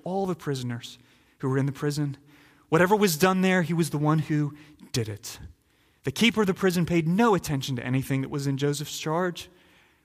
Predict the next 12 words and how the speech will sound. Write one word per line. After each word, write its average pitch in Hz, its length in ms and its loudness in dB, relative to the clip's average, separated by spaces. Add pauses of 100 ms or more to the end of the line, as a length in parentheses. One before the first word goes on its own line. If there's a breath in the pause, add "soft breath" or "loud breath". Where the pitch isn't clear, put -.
(100)
We're - 80 -10
back 143 220 -4
to 180 80 -4
choosing 196 280 -2
sandwiches. 160 680 -2 (180)
<laughs> - 160 -20
"Because 185 380 4
the 185 180 2 (120)
Lord 220 360 -2 (220 loud breath)
was 151 200 -2
with 143 480 0
him. 120 280 -14